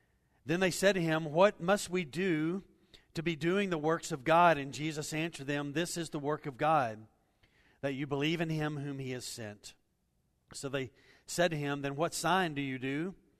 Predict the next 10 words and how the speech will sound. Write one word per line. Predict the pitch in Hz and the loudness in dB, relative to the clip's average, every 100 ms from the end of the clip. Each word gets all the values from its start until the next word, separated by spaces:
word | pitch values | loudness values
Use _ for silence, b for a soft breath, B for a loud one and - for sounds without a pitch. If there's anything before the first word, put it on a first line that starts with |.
| b b b b | b b b b
that | 139 | -2
we | 151 | 0
may | 165 165 | 0 0
see | - 175 | -2 -2
and | 180 | 0
believe | 156 151 170 185 147 | 0 2 2 0 -2
you? | 147 147 | -4 -2
And | 143 | -2
what | 156 151 | -2 -2
work | 131 165 180 - | 0 2 2 -4